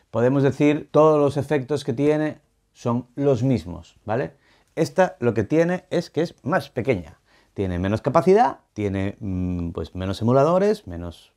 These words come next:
efectos, puedes meter menos efectos en cada cadena, pero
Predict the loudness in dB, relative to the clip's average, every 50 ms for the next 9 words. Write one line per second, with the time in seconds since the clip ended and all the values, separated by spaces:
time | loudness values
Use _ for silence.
0 | _ _ _ _ _ _ -10 -10 -10 -8 -6 -6 -6 -6 -6 -10 -18 -20 -20 -20
1 | -20 -20 _ 0 2 2 4 2 2 0 -2 0 2 2 2 2 2 -2 0 0
2 | 2 2 2 0 -2 -2 -2 -2 -2 0 -2 -4 -4 -4 -4 -2 0 0 2 2
3 | 2 2 2 2 2 2 2 2 2 0 -2 -4 -4 -8 _ _ -2 -2 0 0
4 | 0 -2 -2 -2 -4 -4 -4 -6 -6 -8